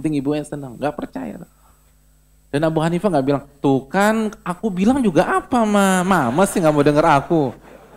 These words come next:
Ah, capek nih ngadepin Mama." Nggak ada bilang gitu.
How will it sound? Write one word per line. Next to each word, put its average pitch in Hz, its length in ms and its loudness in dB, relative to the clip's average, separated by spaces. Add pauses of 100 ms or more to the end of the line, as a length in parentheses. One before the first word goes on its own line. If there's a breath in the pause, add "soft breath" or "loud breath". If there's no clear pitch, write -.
(140)
Ah, 165 260 2
capek 135 640 -8
nih 120 160 -8
ngadepin 107 320 -6
Mama." 117 320 -4
Nggak 185 180 -4 (160)
ada 302 140 -2
bilang 330 320 -4
gitu. 294 200 -8